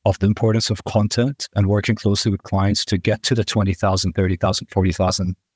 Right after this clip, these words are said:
resources, then you're just gonna be playing around being, you know, platform with a lot of gimmicky products. You know, you're still early, early enough in the game that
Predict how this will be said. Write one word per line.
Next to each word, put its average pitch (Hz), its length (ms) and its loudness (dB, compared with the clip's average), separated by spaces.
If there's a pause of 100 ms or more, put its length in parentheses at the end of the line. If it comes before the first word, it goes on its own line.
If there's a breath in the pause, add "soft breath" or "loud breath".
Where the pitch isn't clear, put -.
(280)
resources, - 840 0 (200)
then 110 160 2
you're 107 120 2
just 107 240 -2
gonna 113 160 0
be 104 120 0
playing 101 440 -2
around 95 320 0
being, 95 220 0
you 95 80 0
know, 92 180 2
platform 98 500 0
with 92 120 -2
a 95 40 0
lot 92 200 2
of - 140 -8
gimmicky 90 500 2 (580)
products. 95 400 0
You 110 60 4
know, 104 60 4
you're 101 100 2
still 131 280 0
early, 120 460 2
early 110 220 2
enough 107 260 0
in 104 60 -2
the 98 80 -2
game 101 280 2
that 95 260 -2